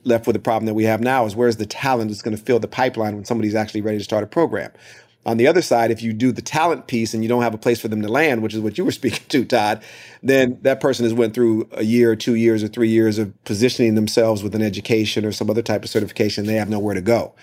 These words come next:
And so they end up back in the back of Walmart somewhere anyway with a B A degree in, you know, philosophy or some other kind of business degree that they get.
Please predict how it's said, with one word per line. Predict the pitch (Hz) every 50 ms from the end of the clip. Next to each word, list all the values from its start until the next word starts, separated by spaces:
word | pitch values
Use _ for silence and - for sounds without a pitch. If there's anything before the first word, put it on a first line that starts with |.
| - - - -
And | - 98
so | 107 113
they | 110 113
end | 113 110 110
up | 101
back | 92 117 113 107 110
in | 98
the | 95
back | 92 110 110 107 -
of | 113 98
Walmart | 95 107 113 117 113 110 107 107 98
somewhere | - 107 101 107 101
anyway | 107 127 147 127 101 104 95 95 98 - - - - - -
with | - 113 104
a | 110
B | 107 120 117 113
A | 127 143 131
degree | 110 104 95 104 104 95 92 98 101 _ - - - -
in, | 123 110 104 107 - - - -
you | - 147 113
know, | 104 92
philosophy | 87 - 113 110 107 104 101 - - - 113 110 110
or | 107
some | - 101 107
other | 113 117 113
kind | 113 104 98
of | 92 87 82 82 87
business | 104 110 92 101 101 92
degree | - 104 90 98 98 101
that | 92 101 92
they | 90 85
get. | 87 101 98 92 92